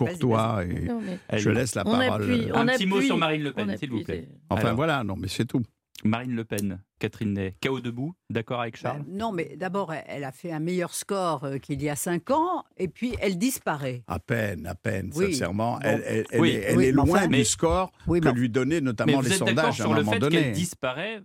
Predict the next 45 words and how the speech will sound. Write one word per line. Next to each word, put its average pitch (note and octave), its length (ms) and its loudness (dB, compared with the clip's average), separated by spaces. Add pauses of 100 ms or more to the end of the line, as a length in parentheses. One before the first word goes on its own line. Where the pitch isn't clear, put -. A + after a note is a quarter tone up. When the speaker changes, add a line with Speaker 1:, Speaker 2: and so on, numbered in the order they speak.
Speaker 2:
Bon, D#3 160 0
Speaker 4:
par C#3 100 2
Speaker 2:
mais D3+ 80 0
Speaker 4:
rapport E3+ 220 2
à D#3 60 6
Speaker 2:
bon. D3+ 40 4
Speaker 4:
Mélenchon, D3 380 0
qui F#3 100 -6
lui A3 140 0
est E3 60 0
Speaker 2:
Ben - 40 -6 (180)
Speaker 4:
troisième F#3+ 460 2
Speaker 2:
oui. B2 60 2
Speaker 4:
à G#2+ 60 0
la G2 100 -4
présidentielle, G2 640 -2
Speaker 2:
Oui, E4+ 160 4
Speaker 4:
et - 20 0
pas G3 160 0
Speaker 2:
mais, G3 140 2
et - 20 4
Speaker 4:
deuxième. F#3+ 400 6
Speaker 2:
lui, E4+ 120 8
Speaker 1:
Oui, D#3+ 160 8
Speaker 2:
eh - 40 2
Speaker 1:
mais A2+ 120 4
Speaker 2:
ben - 40 4
Speaker 1:
enfin, C#3 280 4
Speaker 2:
oui, A2+ 40 2
mais G#2+ 60 -2
Speaker 1:
de G2+ 80 0
peu, A2 320 2 (180)
de F#2 140 0
Speaker 2:
oui, D#3 80 -2
Speaker 1:
peu. A#2+ 200 2
Speaker 2:
oui, C#3+ 200 2
oui. C#3 280 -2
Speaker 1:
Oui, B2 140 -4
il E2 80 -6
est - 20 -2
Speaker 2:
Bon, - 100 4
Speaker 1:
trois. E3+ 180 0
Speaker 2:
enfin, - 160 0 (160)
Speaker 4:
Euh, - 100 -10 (320)
Speaker 2:
d'accord. - 400 -4